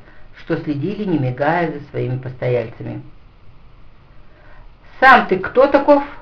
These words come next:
вдруг спросил его младший из двоих.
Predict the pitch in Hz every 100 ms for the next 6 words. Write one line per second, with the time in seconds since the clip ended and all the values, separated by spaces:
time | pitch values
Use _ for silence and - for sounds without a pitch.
0 | - - - - - - 127 135 151 -
1 | - 151 147 156 139 131 131 131 131 -
2 | 131 123 131 131 131